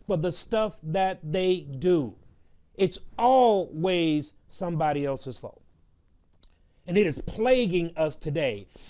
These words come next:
It was introduced in a falling world in Genesis chapter number three.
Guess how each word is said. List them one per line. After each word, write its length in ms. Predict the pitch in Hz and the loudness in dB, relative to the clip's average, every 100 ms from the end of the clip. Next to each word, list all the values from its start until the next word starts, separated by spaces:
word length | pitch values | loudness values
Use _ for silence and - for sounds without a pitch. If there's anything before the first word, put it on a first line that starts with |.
| - - | -14 0
It 60 | 175 | 2
was 140 | 160 | 4
introduced 580 | 233 240 196 233 220 - | 4 4 0 2 0 -2
in 140 | 185 | -4
a 80 | 160 | -4
falling 460 | - 214 208 190 170 | -2 2 4 2 2
world 380 | 196 190 170 | 2 4 4
in 120 | 156 139 | 2 0
Genesis 380 | 180 170 165 | 0 -2 -6
chapter 320 | 151 185 165 160 | -8 -6 -6 -6
number 240 | 156 139 | -6 -8
three. 360 | - 175 165 | -8 -4 -4